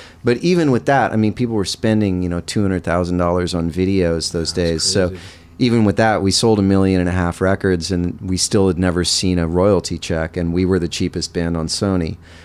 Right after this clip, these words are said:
Speaker 1: So, um, there was, but a big part of it for us, too, was we came with this kind of,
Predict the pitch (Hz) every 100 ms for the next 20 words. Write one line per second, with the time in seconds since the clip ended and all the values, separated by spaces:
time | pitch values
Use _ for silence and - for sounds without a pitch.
0 | - - - 110 104 101 98 - - 110
1 | 101 95 90 - - - - - - -
2 | 120 113 113 110 107 98 - - - -
3 | - - - 135 - 143 143 - 139 117
4 | 113 160 156 156 147 135 117 - 117 107
5 | - - 139 135 104 101 104 104 113 113
6 | 120 104 107 107 107 101 95 - 101 95
7 | - 101 92 95